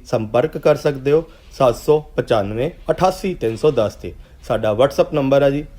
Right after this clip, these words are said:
ਸੱਤ ਸੌ ਪਚਾਨਵੇਂ ਅਠਾਸੀ ਤਿੰਨ ਸੌ ਦਸ ਜੀ। ਜਨਵਰੀ ਮਹੀਨੇ ਦੀ ਤੀਸਰੀ ਲਿਸਟ ਜਾਰੀ ਕਰ ਰਹੇ ਹਾਂ ਜੀ ਅੱਜ ਦਿਨ ਐਤਵਾਰ ਨੂੰ ਜੀ। ਸਭ ਤੋਂ ਪਹਿਲਾਂ ਜੀ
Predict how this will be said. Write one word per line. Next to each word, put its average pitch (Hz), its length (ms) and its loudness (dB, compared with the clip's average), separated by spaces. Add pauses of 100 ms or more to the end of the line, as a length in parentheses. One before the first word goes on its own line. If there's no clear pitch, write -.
ਸੱਤ 107 160 -2
ਸੌ 135 220 -6
ਪਚਾਨਵੇਂ 113 540 -6 (240)
ਅਠਾਸੀ 196 340 0
ਤਿੰਨ 117 220 -2
ਸੌ 131 160 -2
ਦਸ 101 300 -4
ਜੀ। 90 100 -18 (460)
ਜਨਵਰੀ 127 580 0
ਮਹੀਨੇ 165 280 0
ਦੀ 160 300 -6 (520)
ਤੀਸਰੀ 190 460 -2
ਲਿਸਟ 151 360 -6 (200)
ਜਾਰੀ 117 340 -2
ਕਰ 135 240 -2
ਰਹੇ 143 160 -2
ਹਾਂ 143 80 -4
ਜੀ 143 240 -4
ਅੱਜ 135 100 -8 (360)
ਦਿਨ 175 240 -2 (200)
ਐਤਵਾਰ 101 440 -4
ਨੂੰ 95 140 -12
ਜੀ। 90 140 -14 (1160)
ਸਭ 147 160 -4
ਤੋਂ 165 160 -6
ਪਹਿਲਾਂ 170 300 -2
ਜੀ 160 180 -8